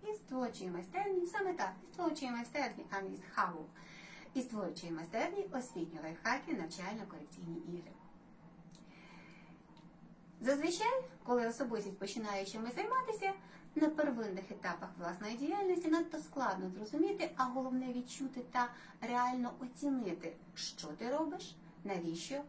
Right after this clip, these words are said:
якою буде мотиваційна цінність та особливо інтелектуальна цікавість даної роботи, особливо коли такий продукт призначено для наймолодшої аудиторії. І коли такий продукт виконується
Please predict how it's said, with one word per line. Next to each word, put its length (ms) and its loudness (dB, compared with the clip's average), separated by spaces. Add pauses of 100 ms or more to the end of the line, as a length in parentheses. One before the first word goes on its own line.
(260)
якою 340 4
буде 260 6
мотиваційна 720 0
цінність 500 -6
та 180 2 (340)
особливо 560 0 (100)
інтелектуальна 720 0 (100)
цікавість 640 -4
даної 360 -2
роботи, 420 0 (400)
особливо 580 2
коли 180 -2
такий 280 -6
продукт 380 -2 (360)
призначено 600 4
для 240 2 (100)
наймолодшої 880 4
аудиторії. 720 -2 (260)
І 120 2 (200)
коли 360 2 (560)
такий 320 -2
продукт 480 0 (160)
виконується 680 0